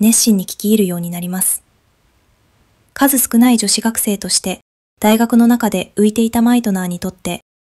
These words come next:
ボルツマンとの出会いは本当に幸福な出来事でした。科学全般に興味を持っていたマイトナーでしたが、ボルツマンとの出会いにより彼女は物理学者の道を志すようになります。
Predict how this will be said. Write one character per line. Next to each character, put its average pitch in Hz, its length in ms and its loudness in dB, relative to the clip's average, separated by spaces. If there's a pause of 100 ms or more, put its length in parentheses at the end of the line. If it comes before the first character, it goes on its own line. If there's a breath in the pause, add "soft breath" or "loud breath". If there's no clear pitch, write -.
(140)
ボ 220 80 0
ル 240 80 6
ツ 233 140 -2
マ 185 140 -2
ン 175 40 -8
と 185 100 -8
の 180 120 -6
出 185 160 -4
会 202 120 0
い 190 40 -4
は 180 240 -4 (340)
本 226 200 4
当 247 160 2
に 240 100 4
幸 254 180 0
福 - 160 -6
な 247 140 2
出 247 100 -4
来 254 100 -4
事 220 200 -6
で 180 100 -8
し - 140 -4
た。 - 180 -12 (1080)
科 269 80 4
学 254 200 2
全 220 220 2
般 247 140 0
に 247 160 2
興 262 180 0
味 220 140 4
を 190 60 -2
持 196 100 -2
っ 202 80 -6
て - 80 -8
い 185 80 -6
た 185 100 -8
マ 196 140 -2
イ 220 60 -2
ト 196 100 -8
ナ 175 120 -8
ー - 20 -12
で 180 100 -10
し - 80 -4
た 180 120 -8
が、 175 200 -8 (560)
ボ 233 120 4
ル 240 80 4
ツ 220 120 0
マ 190 120 0
ン 180 40 -8
と 185 80 -8
の 175 120 -8
出 190 160 -2
会 220 100 2
い - 20 2
に 196 100 0
よ 180 100 -6
り 175 200 -8 (180)
彼 220 220 2
女 196 160 -2
は 185 180 -6 (360 loud breath)
物 196 240 -2
理 254 100 2
学 269 160 -4
者 240 140 2
の 190 80 2
道 208 320 -2
を - 60 -6
志 220 580 -2
す - 80 -4
よ 190 80 -2
う 180 60 -4
に 170 100 -6
な 170 100 -10
り 170 80 -8
ま 175 140 -6
す。 - 200 -4